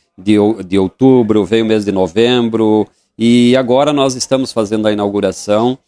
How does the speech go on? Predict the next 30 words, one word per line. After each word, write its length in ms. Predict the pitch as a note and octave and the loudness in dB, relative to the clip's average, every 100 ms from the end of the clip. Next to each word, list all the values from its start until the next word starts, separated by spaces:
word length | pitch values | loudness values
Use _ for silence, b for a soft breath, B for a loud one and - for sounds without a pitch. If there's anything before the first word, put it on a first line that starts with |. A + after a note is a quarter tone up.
| _ _ | _ _
mas 300 | G#2+ A#2+ A#2 | -2 -2 0
ainda 320 | B2 C3 C#3+ | 0 0 0
nós 220 | C3 A2 G#2 | 0 -2 -4
estamos 340 | - A#2+ G#2+ | -6 -4 -4
na 80 | G#2+ | -4
dependência 640 | G#2 G#2 G2 G#2 G#2 G2+ | -4 -4 -4 -4 -4 -6
de 100 | F#2 | -10
duas 340 | F2+ A2 G#2 F#2 | -4 0 0 -2
licenças 680 | F#2 - G2+ A2 G#2 F2+ | -12 -6 -4 -4 -8 -8
ainda, 340 | F#2 G#2 G#2+ G2+ | -4 -4 -4 -4
que 120 | G2+ | -4
é 20 | |
a 40 | |
licença 400 | G2+ - G2+ F#2+ | -4 -4 -6 -6
operacional 800 | G2 F#2 F2+ - F2 G2 G#2 G#2+ | -8 -6 -6 -8 -14 -8 -4 -2
e, 160 | G#2 F2+ | -4 -6
e, 260 | F#2+ F#2 - _ _ F#2+ | -4 -4 -6 _ _ -4
e 120 | G2 | -2
a 20 | |
licença 680 | G2+ - G2+ G#2+ G#2 - G2 | -2 -4 -4 -2 -2 -2 -4
do 120 | F#2 | -4
Ministério 380 | G2 - G#2 G2+ | -10 -4 -2 0
da 40 | |
Agricultura, 720 | G2 F2+ F#2+ F2+ G2+ A#2 A2+ | -2 -4 -8 -8 -4 -2 -2
que 160 | - F#2+ | -2 0
é 100 | F#2 | 0
a 140 | F#2 | 0
liberação 720 | F#2+ G2 F#2+ - G2+ G2 G2+ - _ _ _ - | -2 -2 -2 -4 -8 -6 -6 -10 _ _ _ -14
pra 160 | - G2 | -4 -4
produção. 680 | - G2 E2+ - F#2+ G#2+ | -2 -4 -4 -4 -2 -2